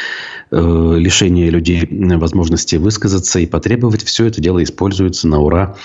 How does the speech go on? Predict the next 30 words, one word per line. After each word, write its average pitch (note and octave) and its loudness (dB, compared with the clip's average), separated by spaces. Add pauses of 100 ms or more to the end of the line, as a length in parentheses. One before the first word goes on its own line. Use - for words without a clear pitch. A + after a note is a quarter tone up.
(240)
м, E2+ 2
э, D#2+ 2
очень G2 -2
избирательно E2+ 0 (240)
и, F#2+ 2
э, E2+ 2 (160)
ну, B2+ 4
на F2 4
мой F#2 2
взгляд, F#2 2
уже E2+ 0
без, F2 0 (480)
э, E2 2 (680)
каких-либо F#2+ 0
прикрытий G2 0
морально-этических, F#2 0
которые F#2+ 0
еще F#2 2
несколько F#2 0
лет F2 0
назад, G2 0
э, E2+ 2
старались F2+ 0
применять, F#2 2 (440)
ну, F#3 0
чтобы E2+ 0
оправдать F#2 0 (100)
те F#2+ 0
или E2+ 2
иные E2 2